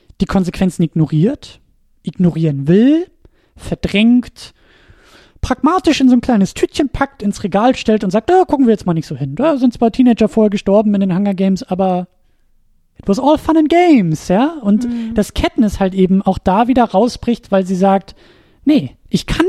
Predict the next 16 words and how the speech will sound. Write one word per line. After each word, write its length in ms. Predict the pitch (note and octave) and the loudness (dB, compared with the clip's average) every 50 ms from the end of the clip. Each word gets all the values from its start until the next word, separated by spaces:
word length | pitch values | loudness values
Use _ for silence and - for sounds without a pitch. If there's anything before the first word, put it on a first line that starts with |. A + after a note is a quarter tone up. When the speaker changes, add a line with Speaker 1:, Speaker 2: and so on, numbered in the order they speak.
| G4 F4+ | 2 2
Speaker 1:
diese 300 | A3 D#3 E3 D3+ D#3+ E3 | 2 2 2 2 2 0
Konsequenzen 680 | - - D#3 D3+ C#3 - - - C#3+ C#3+ - G#3+ G#3 | 0 -2 -2 -2 -2 -4 -2 -2 -2 0 0 0 0
nicht 160 | C#3+ C3+ G3 F#3+ | 0 -2 -2 -4
Speaker 2:
Mhm. 60 | F#3+ G3 | -6 -4
Speaker 1:
ignorieren. 420 | F#3 D3+ C#3 E3 D3+ D3 C#3+ F#3 | -4 -4 -2 -2 -2 -2 -2 -4
Speaker 2:
Mhm. 60 | F#3 | -4
Speaker 1:
Ich 120 | F3+ F#3 F#3+ | -6 -6 -4
kann 240 | - - C#4 F4 | -4 -2 0 0
nicht 180 | F#4+ E4 - - | 0 0 0 0
so 80 | - G3+ | -4 -4
tun, 260 | - - - F#3+ F3+ | -4 0 0 2 2
als 140 | F3 D#3+ - | 2 0 -2
ob 120 | D#3+ - | -4 -4
jetzt 180 | F3 D#3 - - | -4 -4 -2 -4
alles 320 | D#3+ D3+ D#3+ D#3+ - - | 0 0 0 0 -2 -2
irgendwie 260 | - E3 D3+ C#3 D#3 | -2 -2 0 0 -2